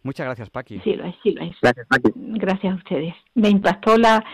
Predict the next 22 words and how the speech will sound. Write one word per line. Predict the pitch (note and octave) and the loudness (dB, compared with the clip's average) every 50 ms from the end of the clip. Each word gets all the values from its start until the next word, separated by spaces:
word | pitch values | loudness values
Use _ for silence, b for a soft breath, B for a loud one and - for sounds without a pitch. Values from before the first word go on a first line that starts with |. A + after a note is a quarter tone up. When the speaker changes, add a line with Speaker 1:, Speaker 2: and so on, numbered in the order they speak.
| B B B C#4+ B B B | B B B -14 B B B
Speaker 2:
la | - F#3+ F#3+ F#3 - | 4 6 6 6 6
película, | G3+ F#3+ F#3+ G3 G3+ G3+ - G3+ G3+ F#3+ F3+ - | 4 6 6 4 4 4 4 6 6 6 4 4
la | - G#3+ F#3+ F3 F#3 F#3+ | 4 4 6 6 6 4
también | - F#3 F#3 G3 F#3+ G3+ G#3 G#3 G3+ - - - - G3 G3 | 2 2 4 4 4 6 6 4 4 2 -2 -2 0 2 4
documental, | G3 F#3+ F#3 F#3+ F3+ F3 F3+ F3+ G3+ G3 G3+ | 4 4 4 2 -2 -2 0 2 4 4 4
la | G3 F#3 F3 F3 | 4 4 4 4
de | D#3+ F3 F3 - | 4 2 0 0
San | - E3 E3 | -4 -6 -4
José, | - F#3+ - - G#3+ A3+ - | -4 -8 -2 0 0 0 2
pero | _ G#3+ F3+ E3+ E3+ - - _ | _ 0 2 2 2 0 0 _
la | G3+ G3+ F#3+ F#3+ F#3+ F#3 F3+ F3 | -4 -4 -2 0 2 2 4 4
de, | F3+ F3+ F3+ - | 4 2 2 0
la | - E3+ E3+ E3 | 0 0 0 0
de | D#3+ - | 0 0
la | D#3+ D3 | -2 0
Virgen | D#3 F#3 G3 - - G3+ G#3 | 2 2 0 2 0 -2 -2
es | G3 F#3+ | -2 -2
que | - - A3+ | -2 -2 -4
no | A#3+ F#3 | -4 -6
tiene | - - E3+ A#3 | -6 -6 -8 -8
comparación. | - - F#3 - - E3+ E3 D3+ - - B3+ B3+ G3+ | -6 -6 -6 -4 -4 -6 -6 -6 -2 2 2 2 2
Speaker 1:
Ujú. | - - _ _ _ _ - _ - - - A#2+ G#2+ | 2 -8 _ _ _ _ -20 _ -20 -20 -20 -20 -20